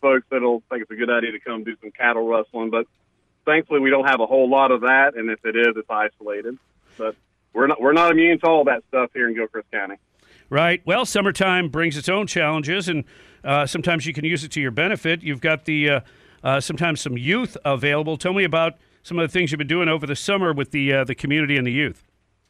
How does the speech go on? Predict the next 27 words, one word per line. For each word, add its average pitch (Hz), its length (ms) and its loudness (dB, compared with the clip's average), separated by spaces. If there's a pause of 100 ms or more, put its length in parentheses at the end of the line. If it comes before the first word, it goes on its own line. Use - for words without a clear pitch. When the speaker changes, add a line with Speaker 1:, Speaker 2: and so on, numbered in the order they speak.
(440)
Speaker 1:
Well, 160 100 4
I've 180 80 4
always 180 180 4
tried 165 180 2
to 151 60 2
make 147 140 2
it 131 60 -2
a 120 60 -6
priority 127 640 2
to, 107 260 -2 (200)
to 107 120 -6
be 123 220 -2
with 117 120 -4
our 113 140 2
youth. 107 440 -2
Whenever, 117 280 -2
whenever 113 240 -4
they're 117 140 -2
gathered 110 440 -2
up, 113 240 -2
we 117 100 -14
try 117 160 -6
our 110 120 -2
best 110 200 -6
to - 200 -16
send 104 120 -8
deputies 107 440 -2